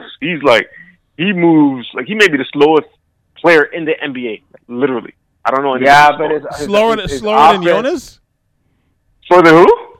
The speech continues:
Speaker 3: Slower than Jonas? S-, slower than Valanciunas?
Speaker 1: Oh, yes. Oh, yes. Yes. That's how slow he is. He is,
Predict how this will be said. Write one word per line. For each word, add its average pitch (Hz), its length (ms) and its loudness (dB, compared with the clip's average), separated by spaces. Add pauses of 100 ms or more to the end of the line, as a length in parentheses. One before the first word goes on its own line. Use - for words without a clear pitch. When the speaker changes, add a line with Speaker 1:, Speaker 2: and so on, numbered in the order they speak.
Speaker 3:
Slower 202 400 -6
than 196 120 -6
Jonas? 185 480 -10
S-, 175 160 -20
slower 202 240 -6
than 196 140 -8
Valanciunas? 190 720 -10 (200)
Speaker 1:
Oh, 214 160 4
yes. 156 320 4 (140)
Oh, 160 340 -6
yes. 117 440 -8 (160)
Yes. 110 340 -12 (100)
That's 123 180 -6
how 135 120 -2 (100)
slow 123 180 -8
he 113 120 -12
is. - 160 -16 (440)
He 151 140 -6
is, 143 220 -8